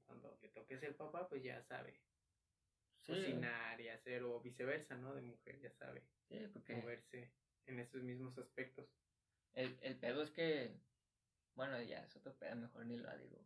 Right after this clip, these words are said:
Speaker 2: Yo iba, yo iba a decir que,
Speaker 1: <laughs>
Speaker 2: que cómo, cómo el, cómo este, tu hijo desde chico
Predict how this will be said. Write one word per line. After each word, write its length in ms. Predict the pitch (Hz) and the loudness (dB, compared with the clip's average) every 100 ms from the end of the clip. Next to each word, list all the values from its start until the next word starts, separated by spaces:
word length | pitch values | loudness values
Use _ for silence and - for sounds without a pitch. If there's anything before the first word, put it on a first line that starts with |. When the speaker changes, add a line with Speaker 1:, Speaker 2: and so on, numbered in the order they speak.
| - | -6
Speaker 2:
Yo 100 | 135 | 6
iba, 200 | - 165 | 10 10
yo 160 | - 143 | 12 12
iba 160 | 170 175 | 12 12
a 40 | |
decir 220 | 202 196 | 12 12
que, 260 | - 147 - - - | 10 10 8 -4 -20
Speaker 1:
<laughs> 200 | - - | -20 -10
Speaker 2:
que 100 | 123 | 2
cómo, 480 | 131 139 151 135 127 | 6 8 10 10 8
cómo 280 | 131 139 | 6 8
el, 240 | 139 131 127 | 8 6 4
cómo 340 | 127 131 139 | 2 6 8
este, 560 | 131 127 - - - - - _ | 6 4 -2 -2 -2 -6 -16 _
tu 120 | 131 | -2
hijo 500 | 120 120 143 135 104 - | 0 0 2 2 2 -4
desde 500 | 120 120 120 117 110 | -4 -2 -2 -6 -6
chico 560 | 120 - 139 135 117 | -8 -2 2 4 2